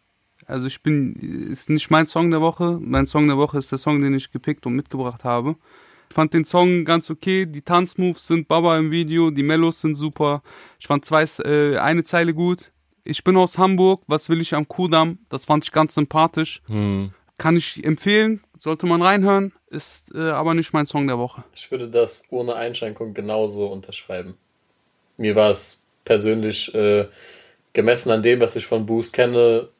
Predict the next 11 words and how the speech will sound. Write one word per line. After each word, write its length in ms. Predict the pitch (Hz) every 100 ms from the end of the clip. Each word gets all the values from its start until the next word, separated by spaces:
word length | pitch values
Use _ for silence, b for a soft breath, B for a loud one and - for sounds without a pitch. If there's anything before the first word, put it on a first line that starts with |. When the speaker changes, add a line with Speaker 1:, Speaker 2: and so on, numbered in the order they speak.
| _ _ _ _ -
Speaker 3:
zu 400 | - 127 127 131
ufo-esk, 800 | 143 139 135 120 139 170 - - _ _ _ _ _ _ _ _ -
wenn 120 | 113
man 120 | 117
das 140 | 117 117
so 80 |
sagen 280 | 113 120 123
kann. 300 | 123 123 127 - _
Speaker 2:
Hm, 400 | - 113 110 90 85 _ _ _ - -
verstehe. 480 | 104 - 101 95
Speaker 3:
Und 300 | 110 104 -